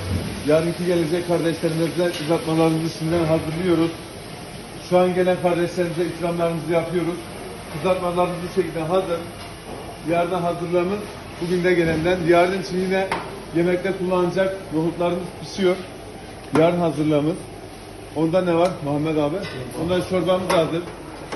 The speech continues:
Şu an gelmek isteyenlere, gelenlere gece saat bire, bir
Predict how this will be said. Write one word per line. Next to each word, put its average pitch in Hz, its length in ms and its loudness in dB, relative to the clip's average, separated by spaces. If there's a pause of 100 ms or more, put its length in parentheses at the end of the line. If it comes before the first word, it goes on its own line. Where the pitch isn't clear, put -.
(460)
Şu 180 100 2
an 185 140 0
gelmek 185 340 0
isteyenlere, 180 580 2
gelenlere 180 580 4 (360)
gece 180 240 4
saat 185 400 2
bire, 185 260 2
bir 196 80 -2